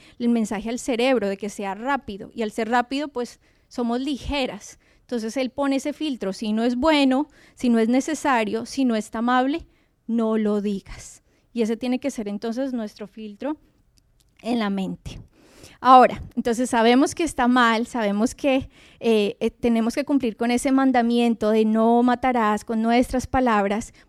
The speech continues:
¿Por qué hablamos mal? ¿Ustedes no se han preguntado eso? ¿Por qué estoy hablando mal? Y es una manera de autoevaluarnos. Y yo se la hice al Espíritu Santo. "¿Por qué estoy hablando mal?". Y me dio tres cosas hermosas. ¿Por qué hablamos mal?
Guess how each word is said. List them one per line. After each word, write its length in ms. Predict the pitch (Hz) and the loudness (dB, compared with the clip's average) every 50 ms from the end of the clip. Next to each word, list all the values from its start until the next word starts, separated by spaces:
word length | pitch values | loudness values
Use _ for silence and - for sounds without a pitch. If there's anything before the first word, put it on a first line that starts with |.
| _ | _
¿Por 180 | - 277 262 - | -4 -4 -4 -4
qué 180 | - 269 277 | -6 -8 -6
hablamos 560 | 247 247 262 277 285 285 285 277 285 294 285 285 | -6 -4 -4 -4 -2 -2 0 0 -2 -2 -2 -2
mal? 380 | 294 302 320 302 247 151 - - - - - - _ _ _ _ _ _ _ | -2 0 0 0 -2 -2 -6 -12 -16 -16 -18 -20 _ _ _ _ _ _ _
¿Ustedes 220 | _ - - 254 254 | _ -2 0 2 2
no 80 | 262 | 2
se 80 | 254 - | 2 2
han 80 | 285 | 0
preguntado 540 | 277 - 311 294 294 269 - 240 220 220 226 | 2 2 2 2 2 2 2 2 2 4 4
eso? 240 | 240 269 247 - - - - - - - - _ _ _ _ _ | 2 2 0 -2 -10 -16 -18 -20 -20 -20 -20 _ _ _ _ _
¿Por 240 | - 269 247 240 233 | 2 2 2 2 0
qué 400 | - - - 294 285 277 285 285 | -2 -4 0 4 4 6 4 4
estoy 500 | 294 277 - - - 285 269 262 269 269 | 2 -2 -6 -4 0 2 4 4 4 4
hablando 480 | 262 262 262 262 254 254 254 254 254 254 | 4 2 2 2 2 2 2 2 2 2
mal? 280 | 262 269 247 220 - - | 2 2 0 -2 -4 -8
Y 80 | 233 | -8
es 80 | 202 - | -6 -2
una 100 | 254 262 | 0 2
manera 360 | 262 285 269 240 202 208 208 | 2 4 2 2 2 2 2
de 60 | 220 233 | 4 4
autoevaluarnos. 840 | 247 240 - 247 220 208 202 208 220 226 - 220 220 - - - _ - - - - - - | 2 0 -2 -2 -2 -2 0 0 -2 -2 -2 -4 -8 -12 -16 -20 _ -20 -20 -20 -20 -10 -6
Y 80 | 254 | -2
yo 140 | 233 269 247 | 0 2 2
se 80 | 233 269 | 2 0
la 120 | 277 277 | 0 0
hice 200 | 262 233 214 - | 0 -2 -4 -4
al 80 | 220 226 | -4 -4
Espíritu 480 | 262 240 - 240 196 190 190 - 247 | -4 -4 -4 -8 -8 -8 -6 -8 -6
Santo. 340 | 226 - 226 190 180 - - - - _ | -6 -6 -6 -8 -8 -12 -16 -20 -4 _
"¿Por 200 | 254 247 240 240 | 2 2 2 2
qué 140 | - 302 277 | 2 2 2
estoy 280 | 269 - - 277 277 | 2 2 0 0 0
hablando 360 | 269 262 269 262 254 254 254 262 | 2 2 2 2 0 0 0 0
mal?". 240 | 254 240 226 202 - - | 0 -2 -2 -6 -6 -4
Y 80 | 247 | -2
me 100 | 247 240 | 0 0
dio 200 | 233 240 240 240 | 2 2 2 0
tres 360 | 233 - - 285 285 294 - | 0 0 2 2 2 2 0
cosas 360 | - - 277 269 - 277 - - | -2 -2 0 0 0 -2 -4 -4
hermosas. 480 | 269 269 240 208 208 196 202 202 - | -4 -2 -2 -2 -2 -4 -4 -6 -8
¿Por 300 | - - 233 233 220 - | -2 2 4 4 4 2
qué 280 | - - 247 233 226 220 | 2 4 4 4 4 4
hablamos 500 | 208 226 240 233 220 214 220 214 220 233 | 2 2 4 2 2 2 0 0 0 2
mal? 240 | 254 247 214 196 | 2 2 0 -2